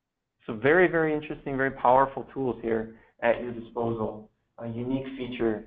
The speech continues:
to Trimble Business Center. Now, I mentioned the command pane earlier. Um, let's say, for instance, I wanted to view this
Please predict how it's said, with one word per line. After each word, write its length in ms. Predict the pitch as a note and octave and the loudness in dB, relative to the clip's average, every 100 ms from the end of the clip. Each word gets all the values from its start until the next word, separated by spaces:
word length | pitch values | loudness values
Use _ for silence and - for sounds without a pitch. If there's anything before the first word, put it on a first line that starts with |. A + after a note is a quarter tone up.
| _ | _
to 100 | A#2 | -8
Trimble 280 | - A#2 A2 | -2 2 2
Business 340 | G#2+ G#2+ A2 - | 0 -4 -6 -8
Center. 240 | G#2 - - _ _ _ _ _ _ _ _ _ _ _ _ _ - _ _ _ _ _ _ _ - | -8 -10 -18 _ _ _ _ _ _ _ _ _ _ _ _ _ -20 _ _ _ _ _ _ _ 2
Now, 320 | D3+ C#3+ - | 8 8 6
I 100 | C#3+ | 0
mentioned 420 | D3 D#3+ E3 E3+ C#3 | 2 0 0 -4 -4
the 40 | |
command 480 | C#3 C3 C#3 D#3 D3+ | -4 0 2 2 -2
pane 280 | D3 C3 B2 | -2 -2 -2
earlier. 760 | C3 C#3 C3+ A#2 A#2+ D3 - _ _ | 2 4 6 4 2 0 -12 _ _
Um, 540 | A#2+ A2 A2 A2 A2 - | -2 0 2 0 -4 0
let's 140 | C3+ - | 0 4
say, 120 | D#3 D3 | 2 4
for 100 | C#3 | 2
instance, 360 | C#3 C3+ C#3 A#2+ | 0 0 -2 2
I 100 | B2+ | 4
wanted 320 | C3 C3 B2+ | 4 2 -2
to 80 | A#2 | -8
view 160 | A#2+ | -6
this 120 | B2 | -6